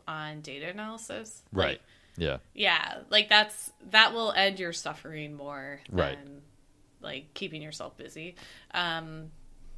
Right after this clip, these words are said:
Speaker 1: so, yeah, I guess, like, backing up, like, the complaint I have about it in general is that, like, this, A, like, this is, like, a very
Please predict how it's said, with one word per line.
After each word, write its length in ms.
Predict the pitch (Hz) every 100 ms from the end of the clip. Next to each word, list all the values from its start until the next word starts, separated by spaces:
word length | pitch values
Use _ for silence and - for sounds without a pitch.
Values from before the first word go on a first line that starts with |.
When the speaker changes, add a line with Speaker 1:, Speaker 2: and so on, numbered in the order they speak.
| - - - - - - -
Speaker 1:
so, 160 | - 247
yeah, 220 | 240 196
I 100 | 233
guess, 240 | 254 269 -
like, 280 | 196 185 -
backing 400 | 196 196 185 175
up, 260 | 170 165 - -
like, 320 | 170 156 -
the 80 | 190
complaint 460 | 214 208 240 214
I 120 | 185
have 460 | 190 175 175 170 170 -
about 420 | - 160 160 160 156
it 140 | 147
in 140 | 160
general 500 | 156 156 156 143 143
is 200 | - 175 -
that, 460 | 156 143 131 - - - -
like, 460 | 175 160 147 - - - - - _ _ _ - 180 165
this, 500 | 220 214 214 - - - -
A, 640 | 240 233 214 196 185 170 - -
like, 300 | 214 214 202 - -
this 220 | 247 277
is, 160 | 320 285
like, 160 | 285 -
a 80 | 196
very 440 | 214 226 233